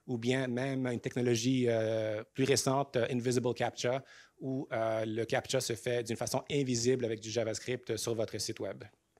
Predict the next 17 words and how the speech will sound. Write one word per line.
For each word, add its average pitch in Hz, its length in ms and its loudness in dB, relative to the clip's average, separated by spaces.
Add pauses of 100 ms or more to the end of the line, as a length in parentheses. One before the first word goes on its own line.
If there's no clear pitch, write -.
(920)
Si - 140 2
le 160 120 8
spam 180 260 8
persiste 175 500 6
et 143 40 2
vous 131 180 0
aimez 143 180 2
payer 151 220 0
pour 151 120 -4
les 135 80 2
plugins, 139 460 0 (420)
euh, 113 360 4
Akismet 139 540 0
est - 180 -4
une 117 260 0
solution 110 340 0
viable. 98 460 -4